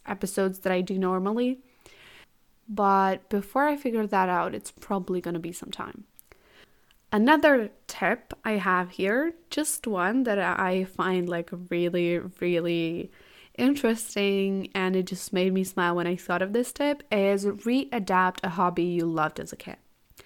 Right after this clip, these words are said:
Ask yourself, what did you love doing as a kid? Was it painting, a sport, collecting shells or rocks? Adults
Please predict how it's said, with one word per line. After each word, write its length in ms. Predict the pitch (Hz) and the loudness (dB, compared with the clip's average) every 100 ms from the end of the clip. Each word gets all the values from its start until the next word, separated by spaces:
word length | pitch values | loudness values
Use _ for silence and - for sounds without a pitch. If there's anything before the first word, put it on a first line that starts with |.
| - - - - - - | -20 -20 -20 -20 -20 4
Ask 220 | 262 285 | 4 4
yourself, 520 | 320 320 208 196 262 285 - | -2 0 2 2 0 -4 -10
what 580 | 214 190 208 262 277 | -10 -8 0 2 2
did 220 | 262 247 220 | 0 0 2
you 120 | 226 | 2
love 280 | 208 202 202 | 4 2 2
doing 260 | 190 185 | 0 0
as 140 | 180 185 | 0 -4
a 20 | |
kid? 360 | - - - _ _ - _ _ | -8 -12 -12 _ _ -20 _ _
Was 200 | 202 185 | 0 2
it 140 | 180 - | 2 -2
painting, 640 | - 285 285 285 285 277 277 | -2 4 6 6 4 2 -2
a 60 | 196 | -8
sport, 720 | - - 233 226 226 220 - | -10 0 2 4 4 2 -2
collecting 500 | 220 196 190 - 190 | -2 -2 -2 -4 -2
shells 500 | - 254 247 233 196 | 0 2 4 2 0
or 100 | 180 | -4
rocks? 600 | 190 214 208 214 - - - - - - - _ | 2 4 4 2 -8 -20 -20 -20 -20 -20 -20 _
Adults 400 | 269 320 339 - | 4 4 2 0